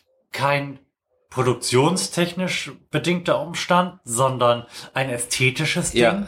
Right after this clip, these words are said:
Speaker 2: das, also das, da, da würde ich von ausgehen, dass, dass das irgendein, ein, einen Hintergrund hat,
Speaker 1: Mhm.
Speaker 2: warum das so zu sein hat.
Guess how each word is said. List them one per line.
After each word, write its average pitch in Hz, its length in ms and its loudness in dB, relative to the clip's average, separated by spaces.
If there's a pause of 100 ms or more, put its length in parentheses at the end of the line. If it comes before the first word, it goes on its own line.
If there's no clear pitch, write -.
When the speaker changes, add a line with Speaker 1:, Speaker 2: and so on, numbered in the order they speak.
(100)
Speaker 2:
das, 113 160 2
also 117 160 4
das, 127 240 4
da, 127 160 4
da 117 480 0
würde 135 120 0
ich 127 60 -4
von 131 120 0
ausgehen, 123 260 2
dass, 85 140 0
dass 95 220 2
das 101 160 -2
irgendein, 104 540 2
ein, 107 200 -2
einen 98 120 0
Hintergrund 90 440 0
hat, 80 340 -2
Speaker 1:
Mhm. 123 260 -10 (320)
Speaker 2:
warum 98 280 2
das 92 160 2
so 95 140 0
zu - 180 -6
sein 98 320 2
hat. - 260 -6